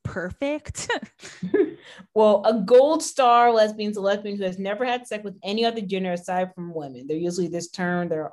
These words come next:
Speaker 2: also
Speaker 1: Ah.
Speaker 2: probably nineteen. So kinda like, here's a gold star for not sleeping with men.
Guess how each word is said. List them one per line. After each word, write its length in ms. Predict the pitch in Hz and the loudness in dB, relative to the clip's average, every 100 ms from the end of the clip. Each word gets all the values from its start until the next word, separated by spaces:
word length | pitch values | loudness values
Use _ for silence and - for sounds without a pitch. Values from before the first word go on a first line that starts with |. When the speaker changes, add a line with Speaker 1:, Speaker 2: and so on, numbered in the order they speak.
| - | -4
Speaker 2:
also 320 | 180 208 208 | -2 -2 -4
Speaker 1:
Ah. 60 | 208 | -2
Speaker 2:
probably 320 | 196 185 180 | -2 -2 -4
nineteen. 960 | 156 151 143 - - 202 156 120 104 139 | -6 -10 -12 -16 -14 -8 -8 -10 -14 -8
So 160 | 160 | -6
kinda 220 | 156 170 165 | -4 -4 -4
like, 240 | 160 - - - | -6 -10 -20 -4
here's 200 | 240 240 | 4 4
a 60 | 247 | 4
gold 400 | 208 220 220 220 | 2 4 4 2
star 280 | 220 202 196 | 0 0 0
for 80 | 190 | -2
not 240 | 180 180 | -4 -4
sleeping 260 | 196 180 170 | -6 -6 -8
with 160 | 156 | -8
men. 420 | 156 135 104 92 | -8 -10 -14 -20